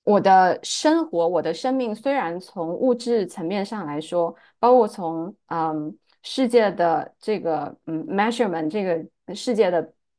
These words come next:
标准上来说，呃，是完全进入一个，另外一个轨道。啊，我有很长时间拿着我的蛮不错的M B A degree，然后我找不到工作。<laughs> 然后或者找到了工作之外，也是进入了另外的完全不同的，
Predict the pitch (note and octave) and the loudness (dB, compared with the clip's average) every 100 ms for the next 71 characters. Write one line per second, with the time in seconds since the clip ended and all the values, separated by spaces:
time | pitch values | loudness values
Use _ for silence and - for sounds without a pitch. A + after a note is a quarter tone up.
0 | _ - B3+ C#4+ B3 - G#3 F3+ D#3 - | _ 2 6 6 2 -2 -6 -6 -8 -6
1 | F3 E3+ G3 _ _ - E3+ E3+ - A#3 | -2 -2 -4 _ _ -4 -2 -2 -2 0
2 | G3 G3 G#3 F3 A3+ G#3 F#3+ - D#3 F3+ | 0 -2 -4 -4 -2 -2 -2 -4 -4 -4
3 | - - B3+ B3 B3 - D#3+ F#3 F3 - | -4 2 4 4 2 0 -4 -4 0 -2
4 | - E3+ D#3+ - _ _ _ - F#3 B3 | 2 0 0 -4 _ _ _ -4 4 6
5 | E4+ C4 D#3+ F3 F3+ G#3+ - F3 G3 F#3+ | 8 6 2 2 -2 0 -2 2 2 2
6 | G3+ D#3 G3 A3+ D#3 D#3 D3+ C3+ - _ | -2 -4 2 4 4 4 2 0 -10 _
7 | _ - F3 F3 A#3+ F3+ F#3 C4 F#3+ C#3+ | _ -6 2 4 4 2 2 2 2 2
8 | F3+ F#3+ F#3+ F#3 E3+ E3+ F3 E3 E3 F#3 | 0 2 2 2 0 0 0 0 -2 0
9 | E3+ F3+ D3+ - F#3 F#3 A3+ A#3+ D4+ - | 0 0 -4 -2 -4 0 0 4 4 4
10 | - _ _ - A#3+ G#3+ - - _ _ | -2 _ _ -8 2 4 4 -4 _ _
11 | - D4 A#3 - - - F#3+ G3 A#3+ A#3 | -6 -4 -4 -10 -18 -8 0 4 4 6
12 | C#4 G#3+ E3+ D3+ E3 G3 F3+ G3 A3+ - | 4 6 4 4 4 4 4 -2 2 2
13 | - G3+ G3+ D3+ B2 G3 F#3 G3+ F#3 E3 | 4 6 8 6 4 4 4 4 6 8
14 | D3+ E3 F3+ F#3 E3 D3 C#3 - D#3+ F#3 | 8 6 4 4 4 2 0 2 2 2
15 | F3+ D#3 F#3+ - C#3 D3 E3+ - | 2 2 2 0 0 4 4 4